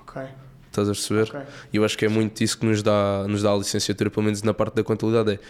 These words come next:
Speaker 2: "Ok, então vou, vou à procura, não percebi bem esta parte, isto é uma coisa nova para mim, então vou, vou procurar no livro até em que ponto é que diz isso
Speaker 1: Sim.
Speaker 2: e, e perceber o que é que isso diz." Qualquer coisa também podemos ir à net.
Speaker 1: Ok, sim. <laughs> Ia-te perguntar,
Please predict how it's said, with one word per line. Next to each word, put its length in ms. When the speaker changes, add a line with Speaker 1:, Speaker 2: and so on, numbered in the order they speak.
Speaker 2:
"Ok, 180
então 220
vou, 320
vou 300
à 40
procura, 440
não 140
percebi 280
bem 120
esta 220
parte, 460
isto 100
é 40
uma 100
coisa 240
nova 240
para 160
mim, 260
então 300
vou, 460
vou 180
procurar 380
no 100
livro 220
até 300
em 140
que 80
ponto 220
é 60
que 80
diz 200
isso 320
Speaker 1:
Sim. 400
Speaker 2:
e, 400
e 120
perceber 340
o 60
que 100
é 20
que 160
isso 140
diz." 340
Qualquer 240
coisa 220
também 180
podemos 280
ir 240
à 100
net. 240
Speaker 1:
Ok, 220
sim. 200
<laughs> 340
Ia-te 220
perguntar, 760